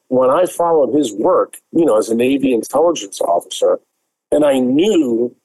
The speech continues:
that he was picking up something in the earliest data that was a warning shot. And my preconceived notions before the vaccines ever came out,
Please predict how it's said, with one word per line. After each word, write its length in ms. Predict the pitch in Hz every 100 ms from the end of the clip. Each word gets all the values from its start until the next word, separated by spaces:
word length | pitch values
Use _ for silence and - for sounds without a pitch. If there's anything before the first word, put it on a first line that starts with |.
| _ _ -
that 220 | 123 -
he 160 | 170
was 220 | 175 165 -
picking 420 | - 156 151 139
up 160 | 131
something 680 | - - 151 139 139 147 143 -
in 340 | 175 170 156 - _
the 160 | 123 -
earliest 500 | 120 143 160 147 -
data 340 | 117 123 147 180 - _ _ _ _ _ _ _
that 160 | 139 120
was 120 | 120
a 80 | 117
warning 360 | 113 123 151
shot. 360 | 151 175 185 -
And 320 | 127 117 110 _ _ _ _ -
my 220 | 120 165
preconceived 720 | - 180 170 156 135 160 143
notions 480 | 127 131 127 143 127
before 440 | 120 107 - 135 143
the 80 |
vaccines 520 | 120 120 117 135 127 123
ever 160 | 120
came 240 | 117 113 110
out, 280 | 131 143